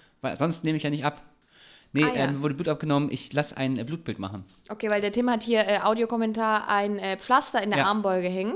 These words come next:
Speaker 1: Ja, mit, bei Blutspenden hätte ich jetzt so einen, so einen, äh, Verband um.
Speaker 2: Ja, stimmt. Übrigens den F S M E linken Witz fanden letzte Woche einige,
Speaker 1: Ja.
Speaker 2: äh, sehr
Speaker 1: Wegen
Speaker 2: lustig.
Speaker 1: Zecken,
Speaker 2: Ja,
Speaker 1: weißt du?
Speaker 2: wegen Zecken, ja.
Speaker 1: Ja, ich,
Speaker 2: Toll.
Speaker 1: äh, ja.
Speaker 2: Ja, ähm, gut. So viel, ähm,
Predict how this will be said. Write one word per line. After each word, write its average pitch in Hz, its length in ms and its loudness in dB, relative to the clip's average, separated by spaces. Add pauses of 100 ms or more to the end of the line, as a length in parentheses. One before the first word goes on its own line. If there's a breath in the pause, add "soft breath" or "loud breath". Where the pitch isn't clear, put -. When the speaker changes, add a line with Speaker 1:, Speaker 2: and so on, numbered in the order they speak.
(120)
Speaker 1:
Ja, 131 200 0
mit, 143 200 -6
bei 127 120 0
Blutspenden 170 380 -6
hätte 156 120 -6
ich 156 60 -6
jetzt 151 120 -10
so 156 60 -8
einen, 143 240 -6
so 135 80 -10
einen, 117 220 -8
äh, 131 160 -2
Verband 135 340 -2
um. 98 180 -10 (160)
Speaker 2:
Ja, 214 240 0
stimmt. 196 500 -8 (300 loud breath)
Übrigens 233 300 4
den 233 120 0
F 233 160 0
S 240 180 0
M 220 100 0
E 233 400 6
linken 233 340 0
Witz 254 240 0
fanden 254 340 -2
letzte 226 320 -2
Woche 233 220 0
einige, 233 400 0
Speaker 1:
Ja. 226 240 4
Speaker 2:
äh, 220 300 2
sehr 214 160 0
Speaker 1:
Wegen 208 80 -2
Speaker 2:
lustig. 269 300 2
Speaker 1:
Zecken, 202 300 -4 (120)
Speaker 2:
Ja, 220 140 4
Speaker 1:
weißt 208 100 6
du? 202 40 0
Speaker 2:
wegen 220 200 0
Zecken, 208 300 -6
ja. 196 200 -6
Speaker 1:
Ja, 123 240 -4
ich, - 80 -10
Speaker 2:
Toll. 202 260 0
Speaker 1:
äh, 120 160 -4
ja. 98 140 -2 (280)
Speaker 2:
Ja, 220 160 -8 (180)
ähm, 220 320 -2
gut. 254 180 2 (640 loud breath)
So 262 160 -4
viel, 277 340 -4 (100)
ähm, 233 540 2